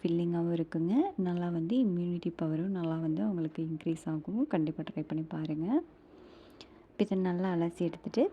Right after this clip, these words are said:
தண்ணி சேர்த்து நம்ம ஏழுலேருந்து எட்டு மணி நேரம் நல்லா ஊற வச்சு எடுத்துக்கலாங்க. இப்ப இது இருக்கட்டும். நான் வந்து ஒரு எட்டு மணி நேரம்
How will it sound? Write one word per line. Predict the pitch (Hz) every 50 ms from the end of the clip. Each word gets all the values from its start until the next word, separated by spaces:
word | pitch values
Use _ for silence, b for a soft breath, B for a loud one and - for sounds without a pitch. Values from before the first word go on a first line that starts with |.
| -
தண்ணி | - 226 190 180 185 190
சேர்த்து | 190 - 175 165 156 160 214 254 359 403 - -
நம்ம | - 190 180 180 175
ஏழுலேருந்து | 165 170 175 180 180 180 165 165 160 160 165 233 294
எட்டு | 294 208 - - 175
மணி | 180 170 165
நேரம் | 160 160 156 156 196 247 285
நல்லா | 254 180 165 165 165 156
ஊற | 156 160 165 160
வச்சு | 160 160 - - 170
எடுத்துக்கலாங்க. | 165 170 - - 165 - - 156 156 156 156 185 247
இப்ப | 339 349 - -
இது | 170 160 156 151
இருக்கட்டும். | 151 160 - - 160 - - 165 196 254 339 - - - - - - - - - - - - - - - - - - - - - - - B B B B B B B B - -
நான் | 190 196 196 208
வந்து | 208 196 175 170 208 262
ஒரு | 294 262 214 175
எட்டு | 165 165 - 190
மணி | 185 196 185 170
நேரம் | 160 156 160 180 190